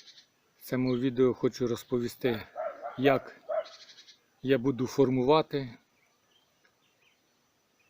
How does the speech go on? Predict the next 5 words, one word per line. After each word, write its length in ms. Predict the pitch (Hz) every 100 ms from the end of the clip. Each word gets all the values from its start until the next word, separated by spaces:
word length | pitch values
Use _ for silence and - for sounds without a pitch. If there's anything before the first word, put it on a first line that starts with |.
| _ _ _ _ _ 123
диплоїдні 760 | 117 - 135 139 139 117 135
сливи 600 | - 131 135 127 123 101 - - - _ -
і 100 | 127
звичайні 680 | 110 117 - 151 143 139
сливи, 520 | - - 135 131 120